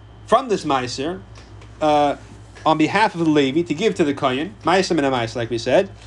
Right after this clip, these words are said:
And then right next to this wine, I'm gonna take out this one percent. That's where the Meiser for the Levi is gonna be.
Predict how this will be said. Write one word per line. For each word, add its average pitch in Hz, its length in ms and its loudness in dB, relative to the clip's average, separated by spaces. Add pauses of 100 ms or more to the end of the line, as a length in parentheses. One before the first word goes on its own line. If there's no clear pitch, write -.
(180)
And 180 100 4
then 185 120 8
right 240 220 4
next 240 200 -2
to 233 80 2
this 208 140 2
wine, 220 200 4
I'm 220 80 2
gonna 202 160 4
take 208 240 2
out 220 240 4
this 175 160 -4
one 196 240 -4
percent. 208 480 -4 (300)
That's 226 280 0
where 220 120 2
the 196 80 0
Meiser 196 300 0
for 180 60 -2
the 175 60 0
Levi 190 180 2
is 165 100 -2
gonna 165 200 2
be. 147 300 0